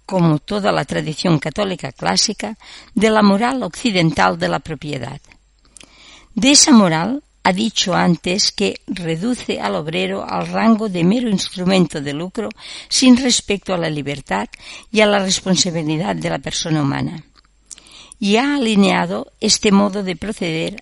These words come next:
al lado de otros tan degradantes como las deportaciones, la esclavitud o la trata de blancas. Dejando, pues, todo lo referente al trabajo,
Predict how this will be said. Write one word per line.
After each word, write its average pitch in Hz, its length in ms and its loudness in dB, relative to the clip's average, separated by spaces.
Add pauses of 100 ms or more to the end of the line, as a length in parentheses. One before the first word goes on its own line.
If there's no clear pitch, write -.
al 196 280 0
lado 214 300 -2
de 190 120 -2
otros 202 340 -4
tan 220 220 4
degradantes 165 800 -2 (420)
como 220 300 4
las 208 200 2
deportaciones, 170 1000 -2 (340)
la 190 220 2
esclavitud 170 680 -2 (240)
o - 80 -8
la 156 120 0
trata 160 340 -4
de 139 140 -8
blancas. 135 640 -6 (1000)
Dejando, 247 520 6
pues, 202 260 -2
todo 202 240 -4
lo 196 120 -4
referente 175 580 0
al 135 100 -4
trabajo, 147 500 -6